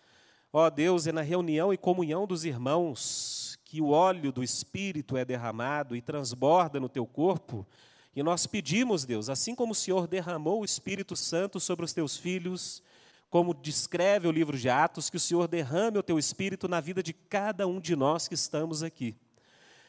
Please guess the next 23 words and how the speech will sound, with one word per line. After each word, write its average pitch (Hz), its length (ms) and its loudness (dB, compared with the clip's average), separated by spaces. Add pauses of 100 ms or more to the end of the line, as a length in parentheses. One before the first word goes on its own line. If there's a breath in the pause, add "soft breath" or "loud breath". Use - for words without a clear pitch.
Deus, 156 600 2
passamos 175 480 -2
por 156 220 -2
tempos 165 340 -4
difíceis. - 1300 -6 (480 loud breath)
Pai 160 160 0
querido, 170 400 0
muitas 180 340 0
vezes 170 560 2
nós 160 380 -2
perdemos 170 1080 -2
esse 165 360 -2
zelo, 165 520 0
esse 156 220 -2
fogo, 180 540 4
esse 160 160 -2
fervor 165 840 4
do 151 80 -14
teu 160 160 0
Espírito 180 480 -2
em 143 40 0
nossas 131 300 -2
vidas. 175 480 -4